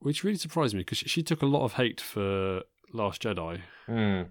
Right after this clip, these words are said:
Speaker 1: and it almost seemed to be caving into that a bit to say,
Speaker 2: Yeah, I,
Speaker 1: "Okay, we'll
Speaker 2: yeah,
Speaker 1: drop her."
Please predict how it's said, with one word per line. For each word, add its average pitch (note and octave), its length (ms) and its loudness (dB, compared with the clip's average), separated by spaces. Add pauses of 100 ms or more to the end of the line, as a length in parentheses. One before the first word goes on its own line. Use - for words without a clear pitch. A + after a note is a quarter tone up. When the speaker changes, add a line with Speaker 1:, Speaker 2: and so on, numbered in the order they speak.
(140)
Speaker 1:
and A#2+ 100 -4
it - 20 -2
almost D#3+ 300 0
seemed A#2 160 0
to - 40 -10
be G#2+ 100 0
caving G2+ 380 0
into G2 200 -4
that F#2+ 180 0
a F2 40 -8
bit F#2+ 200 -8
to - 60 -12
say, F#3+ 240 0
Speaker 2:
Yeah, E3 400 8
I, C3+ 100 4
Speaker 1:
"Okay, - 120 0
we'll C#3 40 0
Speaker 2:
yeah, C3+ 160 10 (100)
Speaker 1:
drop G2+ 40 -4
her." G2 140 -6